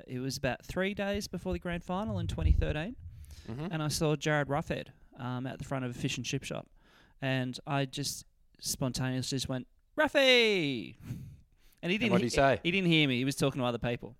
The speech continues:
Speaker 2: Oh,
Speaker 1: But it was
Speaker 2: okay.
Speaker 1: that thing. It was just kinda came out of my mouth.
Speaker 2: Yeah.
Speaker 1: It was like, um, this is years ago now, so my niece would have been about three, I reckon.
Speaker 2: Mm-hmm.
Speaker 1: And she was having a coffee with, uh,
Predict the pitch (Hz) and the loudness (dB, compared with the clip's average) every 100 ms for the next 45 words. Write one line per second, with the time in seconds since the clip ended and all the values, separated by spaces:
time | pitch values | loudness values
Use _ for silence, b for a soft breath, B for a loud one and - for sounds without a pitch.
0 | _ B B 120 117 151 156 196 170 220 | _ B B 6 6 6 4 4 4 4
1 | 185 131 143 - 143 127 - 143 135 123 | 2 0 -2 -2 -4 -2 0 0 -2 -4
2 | 117 117 123 - - - _ _ 104 101 | -4 -4 -6 -8 -18 -20 _ _ -10 -8
3 | 80 _ _ - - 202 214 247 240 233 | -8 _ _ -20 -6 2 2 4 4 6
4 | 202 160 143 - B B B - 147 135 | 4 4 -2 -8 B B B -4 -2 2
5 | 165 165 135 120 127 117 123 131 131 139 | 4 4 2 2 0 0 -4 -4 -4 -2
6 | 139 131 120 117 113 110 101 - - - | -4 -4 -4 -4 -4 -6 -8 -12 -20 -10
7 | 139 135 214 240 - 160 185 247 262 _ | -4 -4 -4 -8 -6 -6 -6 -8 -12 _
8 | B B B B 135 135 131 127 131 - | B B B B -2 0 0 -2 -6 -6
9 | 143 131 131 143 127 123 120 120 127 117 | -4 -2 -2 -2 -4 -4 -4 -4 -6 -6
10 | 120 - 113 110 | -6 -6 -6 -6